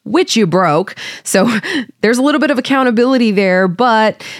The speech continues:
again, this is symbolizing the broken law and the broken covenant after the golden calf incident. But notice he isn't rebuking Moses. He's just reminding him of what happened and continuing on. "Be ready by the morning and come up in the morning to Mount Sinai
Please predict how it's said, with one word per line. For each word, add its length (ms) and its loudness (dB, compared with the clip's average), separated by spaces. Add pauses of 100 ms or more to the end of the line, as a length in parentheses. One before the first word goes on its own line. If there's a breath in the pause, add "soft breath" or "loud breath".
again, 320 0
this 140 0
is 80 -2
symbolizing 680 2
the 100 2
broken 500 0
law 300 2
and 120 0
the 60 2
broken 580 0
covenant 460 -2
after 300 -4
the 80 -6
golden 340 -2
calf 300 -4
incident. 640 -4
But 160 2
notice 340 2
he 140 2
isn't 200 0
rebuking 840 0
Moses. 400 -2
He's 160 -2
just 200 -2
reminding 600 -2
him 160 0
of 100 -2
what 160 0
happened 560 0
and 240 0 (140)
continuing 640 2
on. 240 0
"Be 240 2
ready 260 2
by 200 2
the 60 2
morning 320 2
and 140 0
come 320 -2
up 220 -2
in 100 0
the 80 2
morning 360 2
to 100 -2
Mount 220 0
Sinai 560 -2